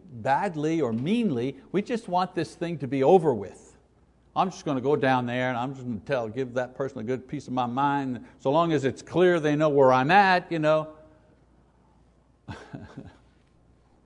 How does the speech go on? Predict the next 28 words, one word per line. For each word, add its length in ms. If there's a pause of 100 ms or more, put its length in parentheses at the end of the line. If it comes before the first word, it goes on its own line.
(720)
So 160
whether 320
it's 160
a 60
conflict 640
with 160
a 20
friend 560
or 100
a 60
conflict 680
inwardly, 800 (1160)
or 140
a 60
conflict 720
in 160
living 440
the 100
right 340
way 320
as 160
a 60
Christian, 600
or 200
conflicts 760
with 180
our 140
spouse 800